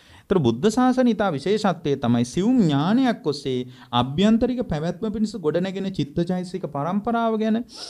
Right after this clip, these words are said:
වේදනා, සංඥා, චේතනා, පස්ස, මනසිකාර වගේ නාම සංස්කාර ගැන, සිත ගැන,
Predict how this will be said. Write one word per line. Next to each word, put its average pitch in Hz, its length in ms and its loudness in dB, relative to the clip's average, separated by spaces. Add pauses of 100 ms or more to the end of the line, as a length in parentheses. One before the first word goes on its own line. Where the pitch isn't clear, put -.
(200)
වේදනා, 156 500 2
සංඥා, 165 400 6
චේතනා, 165 420 0
පස්ස, 165 240 -2
මනසිකාර 147 440 -4
වගේ 160 160 -8
නාම 135 220 6
සංස්කාර 226 480 4
ගැන, 220 220 -2 (840)
සිත 143 320 4
ගැන, 240 240 4